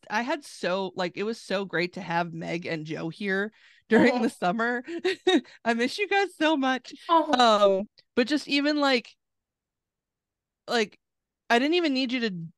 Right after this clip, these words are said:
Speaker 1: you guys to do anything, but just having you here
Speaker 2: Yeah.
Speaker 1: felt, I felt like I had, I, I didn't feel like the whole weight of the world was on my shoulders.
Speaker 2: Oh.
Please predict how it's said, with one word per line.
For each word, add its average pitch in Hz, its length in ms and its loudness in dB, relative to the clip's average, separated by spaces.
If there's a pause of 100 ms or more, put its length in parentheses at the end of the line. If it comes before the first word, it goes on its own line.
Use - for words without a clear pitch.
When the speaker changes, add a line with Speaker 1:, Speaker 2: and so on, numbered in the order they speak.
(140)
Speaker 1:
you 214 120 -4
guys 208 260 2
to 190 120 -4
do 185 340 -2
anything, 165 440 0
but 170 160 -6
just 214 240 -6
having 262 400 2
you 254 160 -4
here 170 680 -4 (200)
Speaker 2:
Yeah. 185 320 -2 (100)
Speaker 1:
felt, 202 320 4 (320)
I 208 140 4
felt 214 400 0
like 202 220 -2
I 190 500 0 (400)
had, 190 640 0 (1200)
I, 196 160 0 (420)
I 196 120 4
didn't 254 360 -4
feel 247 220 -2
like 220 180 0
the 175 160 -2
whole 190 500 -4
weight 165 440 -8
of 185 160 -4
the 165 100 -2
world 170 320 -6
was 214 140 0
on 233 180 2
my 240 140 0
shoulders. 269 680 -2
Speaker 2:
Oh. 202 520 -2